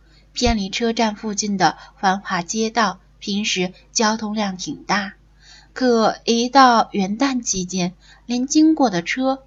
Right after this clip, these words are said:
也寥寥。在梦里听到的书页翻动的声响，其来源似乎是偶尔经过窗下的车辆引擎声。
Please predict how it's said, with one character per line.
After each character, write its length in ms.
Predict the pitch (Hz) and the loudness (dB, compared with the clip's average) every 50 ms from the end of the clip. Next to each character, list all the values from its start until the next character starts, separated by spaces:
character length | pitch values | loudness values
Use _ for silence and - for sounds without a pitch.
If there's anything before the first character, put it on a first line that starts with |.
| _ | _
也 160 | - 208 196 | -6 -4 -2
寥 320 | 180 175 175 170 170 175 185 | -2 0 0 0 0 0 0
寥。 260 | 196 175 - - - - _ _ _ _ _ _ _ _ _ _ - - - - - _ | 0 -2 -4 -4 -6 -12 _ _ _ _ _ _ _ _ _ _ -20 -20 -20 -20 -16 _
在 180 | - 320 311 294 | 2 4 4 4
梦 320 | 320 349 339 320 277 226 | 6 6 8 8 6 6
里 260 | 202 190 180 170 175 | 2 0 -2 -2 -4
听 240 | - - 240 240 240 | -4 -6 -6 -4 -2
到 160 | 233 233 220 | -2 -2 -2
的 100 | 202 196 | -2 -2
书 240 | 196 - - 220 220 | -4 -4 -6 -4 -4
页 340 | 226 233 226 214 190 175 - - | -2 -2 0 0 0 -2 -4 -4
翻 260 | - 269 269 269 269 | -2 0 0 2 2
动 200 | 302 320 294 240 | 2 2 2 0
的 100 | 196 175 | 0 -4
声 240 | - 190 180 175 180 | -4 -4 -4 -4 -4
响， 240 | - - 160 - - _ _ _ _ _ _ _ _ _ _ | -4 -4 -6 -6 -8 _ _ _ _ _ _ _ _ _ _
其 180 | - - 285 302 | -4 0 2 4
来 260 | 302 285 240 233 262 | 4 6 6 6 6
源 320 | 302 302 262 233 220 226 226 - - - - | 6 6 6 4 2 0 -4 -10 -18 -16 -10
似 220 | - - 269 247 | -8 -6 -4 -4
乎 180 | 233 240 240 247 | -4 -2 -2 -2
是 300 | 226 - - 214 196 196 - - - - - - | -2 -2 -2 -2 -4 -4 -6 -16 -20 -20 -8 -2
偶 240 | 220 214 233 262 294 | 0 2 2 4 4
尔 160 | 285 240 208 | 4 4 4
经 280 | 202 - 233 226 220 226 | 2 -2 -2 -2 -2 -2
过 180 | 226 226 214 202 | 0 -2 -2 -2
窗 280 | - 220 214 214 214 | -2 -4 -4 -4 -4
下 240 | 214 - 214 196 190 | -4 -2 -2 -2 0
的 220 | - - 160 - - - - - | 2 0 0 0 -2 -10 -16 -12
车 220 | - - 247 240 233 | -6 -2 -2 0 0
辆 260 | 233 233 214 190 185 | 0 -2 -2 -4 -4
引 200 | 180 156 - - | -6 -8 -6 -4
擎 340 | - - - 151 147 156 208 | -2 -4 -2 -2 -4 -6 -4
声。 320 | - - 254 247 254 262 | -4 -2 -2 -2 -2 -4